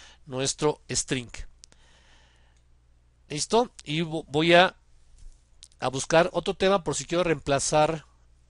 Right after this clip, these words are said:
algunos números. En el caso del,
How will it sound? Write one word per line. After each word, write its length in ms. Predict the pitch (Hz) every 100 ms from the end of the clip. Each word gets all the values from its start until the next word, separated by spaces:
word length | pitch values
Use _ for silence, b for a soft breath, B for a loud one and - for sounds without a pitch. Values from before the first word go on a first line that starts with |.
| -
algunos 800 | 127 127 131 127 127 151 156 156
números. 580 | 185 170 156 202 - - b b b b -
En 100 | 131
el 100 | 127
caso 320 | 139 143 151
del, 380 | 135 123 120